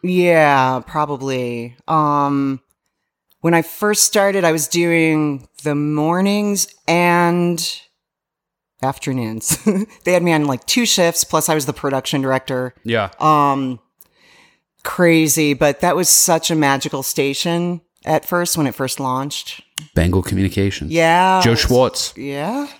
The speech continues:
Speaker 2: Joe Schwartz was our general manager.
Speaker 1: Yep.
Speaker 2: This is the way he talked.
Speaker 1: So that's,
Speaker 2: "Wh-, where's my
Speaker 1: uh,
Speaker 2: money?
Speaker 1: <laughs>
Speaker 2: Where's my
Speaker 1: That's pretty
Speaker 2: goddamn
Speaker 1: good.
Speaker 2: money?" Yeah.
Speaker 1: Pretty good.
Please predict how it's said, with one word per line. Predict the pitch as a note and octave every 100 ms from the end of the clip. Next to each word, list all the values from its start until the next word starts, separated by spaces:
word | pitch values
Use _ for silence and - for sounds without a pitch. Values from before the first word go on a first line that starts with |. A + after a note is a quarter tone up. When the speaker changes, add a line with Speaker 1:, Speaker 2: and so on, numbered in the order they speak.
| _
Speaker 2:
Joe | F#2+
Schwartz | G2+ - A2 -
was | G#2
our | F#2+
general | F#2 G2+ A2 A2+
manager. | A2+ B2+ - -
Speaker 1:
Yep. | E3 F3
Speaker 2:
This | - -
is |
the | G2+
way | G#2
he | G#2
talked. | - A#2+ B2+ - - -
Speaker 1:
So | - - G#3+ F#3+ F#3+ F#3 F3+
that's, | F3 F#3 E2 - -
Speaker 2:
"Wh-, | -
where's | F#3 A2
my | A#2
Speaker 1:
uh, | B2
Speaker 2:
money? | B2+ C3+ A2+ - - -
Speaker 1:
<laughs> | E3+ - - - - - - - _ -
Speaker 2:
Where's | G#2 A2+ B2 A2+
my | A#2 A#2+
Speaker 1:
That's | -
pretty | A#2+ D4+ D4+
Speaker 2:
goddamn | F4+
Speaker 1:
good. | -
Speaker 2:
money?" | C#3+ C3+ - _ _ _
Yeah. | G2
Speaker 1:
Pretty | G2 A3+ A#3
good. | B3 C#3